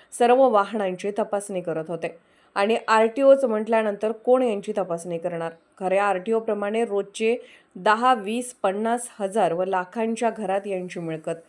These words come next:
मग कुणाला असा मोह होणार नाही? हे महाभाग तंतोतंत आरटीओ सारखी गाडी, आरटीओ सारखा ड्रेस, आरटीओ सारखे ड्रायव्हर, सर्व तंतोतंत घेऊन रस्त्यावर उभारून जाणाऱ्या येणाऱ्या वाहनाकडून कागदपत्राची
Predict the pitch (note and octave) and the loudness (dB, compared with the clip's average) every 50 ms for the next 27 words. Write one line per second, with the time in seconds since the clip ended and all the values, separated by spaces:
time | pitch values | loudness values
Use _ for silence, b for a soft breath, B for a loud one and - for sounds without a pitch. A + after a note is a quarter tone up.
0 | b b b b b b b b A3 G#3+ A3 A3+ A#3 A3+ A3 A#3 B3+ C4 B3+ A#3+ | b b b b b b b b -4 -2 0 2 2 4 4 6 6 6 6 6
1 | A#3+ B3+ A#3+ A#3 A3+ G3+ G3 F#3+ G#3+ G#3+ G#3 G#3+ F#3 F3 E3+ E3+ E3+ E3 D#3 D#3+ | 4 2 0 2 2 0 -2 -2 -4 -6 -4 -4 -4 -4 -4 -4 -6 -6 -8 -8
2 | E3+ F3 E3+ - b b b b b b b G3+ G3 G3 G3 G3 G#3 A3+ A3 A3+ | -10 -12 -14 -16 b b b b b b b -4 -2 0 0 0 0 2 2 4
3 | A#3 B3 B3 - - A#3 G#3+ G#3+ G#3 A#3+ B3 A#3+ A#3+ A3+ A3+ A3+ B3 B3 A#3 A3 | 4 4 2 0 0 -2 0 0 0 0 0 0 0 0 0 2 2 4 4 4
4 | G3+ G3+ G3+ B3+ C4+ C4+ C4+ A3+ A#3+ A3 A3 - A3+ G#3 G3 F#3+ F#3+ F#3+ G3+ A3 | 2 0 0 2 2 2 4 4 2 -2 -2 -2 -2 0 2 2 2 2 0 0
5 | A3+ G3+ F3+ F3 F3+ F3 G3+ G3 G3 F#3+ F#3+ F3+ F3+ F3 F#3 F3+ F3 F3 F3 F#3 | 0 0 0 -2 -2 -4 -4 -6 -4 -4 -4 -4 -4 -4 -4 -6 -4 -2 -2 -2
6 | G3+ G#3+ - A3 G#3+ G3+ F#3 F#3 F3+ A#3+ B3 A#3+ A#3 A#3 A3 G3 F#3 - F#3+ F#3 | -2 -4 -4 -4 -2 -2 -2 -2 -2 0 0 0 0 0 -2 -4 -4 -6 -8 -6
7 | F3+ E3+ F3 F#3+ G#3 G#3 F#3 E3+ E3 B B B B B B B B - B3 A#3+ | -4 -2 0 2 2 2 2 0 0 B B B B B B B B 2 4 6
8 | A#3+ A#3+ A#3+ A#3+ A#3+ B3+ B3+ - A3 G3+ G3+ G3+ G3+ A#3+ B3 A#3+ A3 G3+ G3+ F#3+ | 6 6 6 4 4 2 2 2 2 2 4 2 0 0 0 0 -2 -4 -2 -2
9 | G3+ F#3+ F3+ E3 G3 A3+ G#3+ F#3 E3+ E3+ - b b b b b b b G3 G#3 | -2 -4 -2 -4 -4 -4 -2 -2 -4 -6 -10 b b b b b b b 2 2
10 | G#3 - - C4+ C4+ C4+ B3+ A3 G3+ F3+ G#3 G#3+ G3+ G3+ G#3 G#3+ A3+ A3 F3+ F#3+ | 2 2 4 6 6 8 8 6 4 2 0 0 0 0 0 0 -2 -2 -2 -2
11 | F#3+ G3 G3+ G#3+ A#3 A#3+ A#3+ A3+ G#3 G3 F#3+ F#3+ G3+ G#3 G#3 G3 F#3 F3 F3 F3+ | -2 0 0 2 2 4 2 2 0 -2 -2 0 0 0 0 0 0 -2 -2 -2
12 | A3 A#3+ A#3+ A3+ G#3+ - F#3 F3+ F#3 G3+ G#3+ A3 G#3+ - G#3 F#3+ F#3+ G#3 A#3+ A#3 | -4 -2 -2 -2 0 0 0 0 0 0 -2 -4 -4 -2 0 0 2 0 -2 -2
13 | A#3 A3 F#3+ - F#3 F3+ F3+ - G#3+ | -4 -6 -4 -2 -2 -2 -2 -4 -6